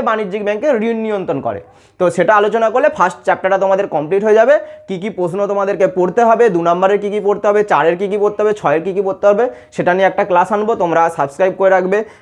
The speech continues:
আর ক্লাসগুলোকে ফলো করবে। ঠিক আছে? তো এরপর যেটা আমরা আলোচনা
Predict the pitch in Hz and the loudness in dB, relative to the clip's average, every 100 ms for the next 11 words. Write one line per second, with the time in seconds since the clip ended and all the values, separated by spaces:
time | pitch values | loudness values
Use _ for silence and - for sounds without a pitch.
0 | - 147 165 160 156 180 196 - 180 170 | -2 -2 2 0 0 -2 -2 -2 -2 0
1 | 139 120 131 254 196 113 - _ _ 180 | -2 -4 0 0 0 -4 -10 _ _ -2
2 | 165 220 254 269 233 233 226 220 226 180 | 2 2 2 0 0 0 0 2 2 2
3 | 175 175 190 | 0 -2 -4